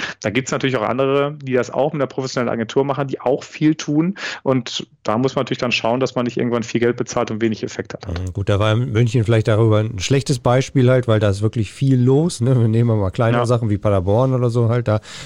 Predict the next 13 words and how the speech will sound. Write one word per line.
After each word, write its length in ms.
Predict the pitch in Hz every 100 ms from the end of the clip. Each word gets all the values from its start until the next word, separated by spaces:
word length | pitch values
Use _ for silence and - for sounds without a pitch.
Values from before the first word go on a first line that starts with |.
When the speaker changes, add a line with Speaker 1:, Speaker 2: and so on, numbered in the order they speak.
| -
Speaker 2:
würde 140 | 117
es 80 | 117
vielleicht 240 | - 107 107
dann 60 |
noch 120 | 104
ein 60 | 104
bisschen 240 | 104 107 98
mehr 240 | 113 117 - - - -
funktionieren 680 | 131 123 - 113 120 117
und 120 | 110 104
mehr 140 | 104
Sinn 160 | 113 131
machen. 260 | 131 127